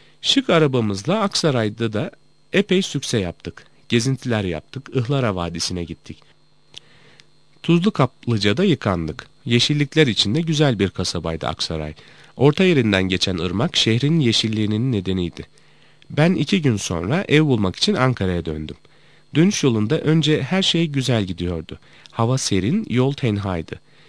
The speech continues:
Bir ara gaza bastığım halde arabanın giderek yavaşladığını fark ettim. Motor durmuştu.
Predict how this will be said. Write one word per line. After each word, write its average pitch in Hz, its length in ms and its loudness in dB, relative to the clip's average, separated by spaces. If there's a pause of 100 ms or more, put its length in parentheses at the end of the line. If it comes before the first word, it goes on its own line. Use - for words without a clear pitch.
(200)
Bir 226 120 6
ara 143 200 4
gaza 175 340 2
bastığım 170 420 2
halde 110 260 2
arabanın 165 480 2
giderek 156 420 2
yavaşladığını 131 600 0
fark 82 300 -6
ettim. 78 300 -10 (500)
Motor 147 400 2
durmuştu. 107 500 -2